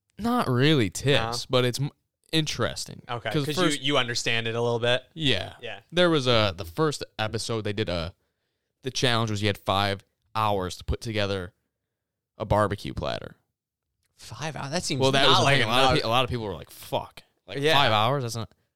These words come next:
Speaker 1: a lot of people were like, "It takes me, like, ten hours usually. I like, like
Speaker 2: Yeah.
Speaker 1: doing"
Speaker 2: You gotta do a slow smoke 'cause that's, that's the best part.
Speaker 1: Right. So some p-, some guy, some people did, uh, a couple people elected to do, like, a pork,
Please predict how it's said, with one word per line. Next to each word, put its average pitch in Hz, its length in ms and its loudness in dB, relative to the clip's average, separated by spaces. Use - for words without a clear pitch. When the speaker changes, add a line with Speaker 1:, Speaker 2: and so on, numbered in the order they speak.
Speaker 1:
a - 40 -6
lot 123 100 2
of 113 40 -8
people 127 160 -4
were 104 60 -4
like, 95 160 -6
"It - 80 -16
takes 135 240 -6
me, 117 100 -8
like, 98 240 -6
ten 143 160 -4
hours 127 320 0
usually. 95 440 -6
I 107 100 -2
like, 104 180 0
like - 180 -8
Speaker 2:
Yeah. 139 220 4
Speaker 1:
doing" 104 320 -6
Speaker 2:
You 117 80 -12
gotta 123 140 2
do 120 120 -2
a 117 40 0
slow 127 280 2
smoke 139 480 -4
'cause 107 200 -10
that's, - 400 -8
that's 117 140 -16
the 113 60 -18
best 113 200 -6
part. 139 180 -10
Speaker 1:
Right. 147 400 4
So 117 540 2
some 143 320 0
p-, - 100 -10
some 151 300 0
guy, 127 540 0
some 165 220 -2
people 151 420 0
did, 123 400 0
uh, 98 380 -2
a - 40 -14
couple 143 220 -6
people 127 360 -8
elected 110 400 -4
to 107 60 -8
do, 107 320 -2
like, 92 180 -6
a - 60 -18
pork, 107 380 -8